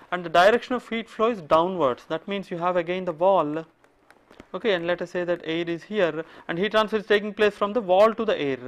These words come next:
okay, in this direction, okay, and G is acting in this direction, in downwards direction. Again, for different values of surface emissivity,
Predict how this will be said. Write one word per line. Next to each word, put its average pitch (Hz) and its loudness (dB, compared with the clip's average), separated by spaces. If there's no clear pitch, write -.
okay, 170 -8
in 165 -10
this 175 0
direction, 131 -8
okay, 185 -6
and 151 -8
G 196 -4
is 185 -6
acting 180 -4
in 151 -10
this 139 -14
direction, 135 -16
in 151 -14
downwards 143 -6
direction. 123 -14
Again, 208 0
for 214 0
different 208 -4
values 196 0
of 190 -6
surface 185 -4
emissivity, 185 -10